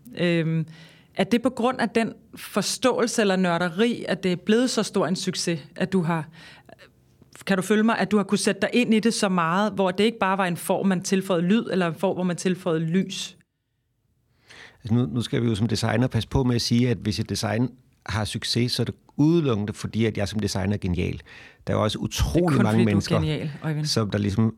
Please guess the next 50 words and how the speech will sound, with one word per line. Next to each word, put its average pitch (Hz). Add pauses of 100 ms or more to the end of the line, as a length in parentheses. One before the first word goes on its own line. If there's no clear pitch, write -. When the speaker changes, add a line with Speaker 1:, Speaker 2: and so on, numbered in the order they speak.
Speaker 2:
har 98 (340)
arbejdet 117
hårdt 104
på -
at 104
markedsføre 104
det, 95
Speaker 1:
Mm. 90
Speaker 2:
distribuere 104
det 101
og 104
alt 107
det 101
der. -
Så, 98
så, 101 (100)
så 104
ligesom, 101 (560)
ja, 110
det 110
er 107
rigtigt, 110
det 107
er 101
mig, 107
man 127
ser 123
som 113
designer, 107
men 123
der -
er 92
også 101 (100)
et -
kæmpe -
team 101
bagved. 104 (640)
Det 107
glemmer 104
vi 98
tit -
som 98
designer, 90
tror 87
jeg. 80 (580)
Jeg 117
tror, 131
grunden 131
til, -
at 104